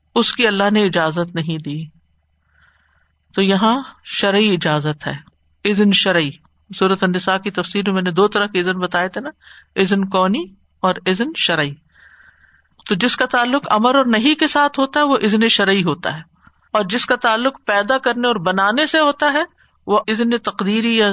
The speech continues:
اذن کونی ہوتا ہے۔ تو کوئی بھی کام اللہ کے اذن تقدیری کے بغیر نہیں ہوتا،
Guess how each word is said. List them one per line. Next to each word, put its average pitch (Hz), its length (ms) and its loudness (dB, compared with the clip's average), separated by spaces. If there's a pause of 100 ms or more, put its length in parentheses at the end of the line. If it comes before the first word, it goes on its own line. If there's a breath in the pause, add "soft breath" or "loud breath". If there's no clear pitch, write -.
اذن 202 300 0
کونی 185 320 2
ہوتا 151 320 -2
ہے۔ - 100 -14 (540)
تو 277 100 -2
کوئی 359 280 2
بھی 370 120 2
کام 294 280 2 (220)
اللہ 262 420 0
کے 269 200 2 (240)
اذن 233 240 0 (140)
تقدیری 233 460 0
کے 254 140 0
بغیر 202 360 0
نہیں 202 360 0
ہوتا، 175 380 0